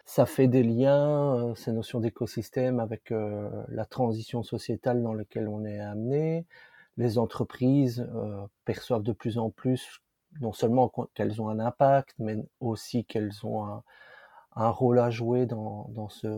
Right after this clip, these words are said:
dans cette transformation de la société qui est, qui est nécessaire. Comment est-ce que tu te situes par rapport, euh,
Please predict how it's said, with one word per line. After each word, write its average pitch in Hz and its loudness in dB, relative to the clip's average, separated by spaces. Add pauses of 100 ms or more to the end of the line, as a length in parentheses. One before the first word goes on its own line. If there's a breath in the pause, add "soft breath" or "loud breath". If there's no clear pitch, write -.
(360)
dans 113 -4
cette - -6
transformation 117 -4
de 113 -2
la 110 -8
société 117 -6
qui - -6
est, 104 -8
qui - -6
est 110 0
nécessaire. 143 -6 (1000 loud breath)
Comment 151 6
est-ce - 4
que 170 4
tu 156 2
te - -6
situes 156 2
par 151 2
rapport, 127 2
euh, 113 -2